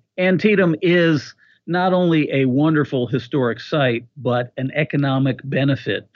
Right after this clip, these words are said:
for the county, that roughly three hundred fifty to four hundred thousand people come here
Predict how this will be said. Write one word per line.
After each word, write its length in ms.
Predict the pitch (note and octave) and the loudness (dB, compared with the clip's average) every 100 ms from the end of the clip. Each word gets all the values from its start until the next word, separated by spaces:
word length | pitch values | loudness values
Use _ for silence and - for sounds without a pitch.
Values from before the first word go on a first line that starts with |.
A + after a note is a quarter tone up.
| - | -6
for 200 | B2+ A2+ | -4 -4
the 100 | C3+ | -4
county, 540 | C#3+ A2+ G#2+ - - _ _ _ _ _ _ _ _ - | -6 -6 -6 -10 -14 _ _ _ _ _ _ _ _ -4
that 300 | B2+ A#2+ A#2+ _ _ _ _ _ B2+ | -2 -2 -4 _ _ _ _ _ -4
roughly 460 | C#3+ D3+ D3 C#3+ | -2 0 0 0
three 220 | B2 D#3 | 0 2
hundred 300 | D#3 C#3+ B2 | 2 2 2
fifty 280 | D#3 C3+ C3+ | 0 0 -2
to 60 | A#2+ | -4
four 220 | - C#3+ | -2 0
hundred 260 | C#3+ B2 G#2+ | 0 0 0
thousand 440 | C3 C3 C3 A#2 | 0 0 -2 -6
people 320 | - C3+ B2 | -4 -4 -6
come 220 | A2 E3 C#3+ | -8 -4 -2
here 360 | C3+ G#2+ A2 | 0 -2 -4